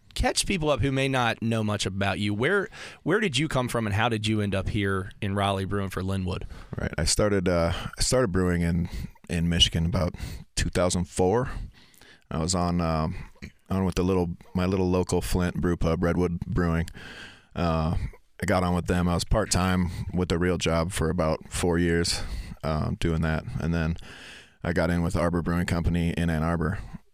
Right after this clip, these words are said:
Speaker 2: and stayed there for about four years and ran those two breweries. And then I took a job at, uh, the year before I left at Crankers, which is a, it was a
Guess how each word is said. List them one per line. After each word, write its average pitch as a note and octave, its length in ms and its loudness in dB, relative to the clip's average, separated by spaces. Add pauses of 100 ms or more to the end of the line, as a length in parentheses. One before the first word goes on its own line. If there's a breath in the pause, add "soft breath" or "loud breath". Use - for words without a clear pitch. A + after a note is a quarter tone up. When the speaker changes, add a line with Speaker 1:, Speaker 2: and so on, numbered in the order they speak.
Speaker 2:
and C#2+ 160 -2
stayed D#2+ 300 0
there D#2+ 300 2
for D#2 200 -2
about D#2+ 240 0
four E2 240 0
years D#2+ 460 2 (160)
and D#2+ 260 -2
ran E2 180 0
those E2 200 -2
two E2+ 140 0
breweries. E2 440 0 (880 loud breath)
And A2+ 120 2
then A#2 80 2
I B2+ 80 2
took A2+ 200 2
a A2+ 40 0
job G2 480 2
at, F2+ 280 0
uh, E2+ 280 0 (200 loud breath)
the F#2+ 120 0
year G2+ 140 2
before F#2 280 2
I F2 60 2
left F#2+ 500 2 (160)
at F2 300 -2
Crankers, F2+ 720 0
which - 120 -4
is E2+ 120 -2
a, D2+ 240 0 (440 loud breath)
it - 60 -2
was D2 180 0
a A1+ 200 -4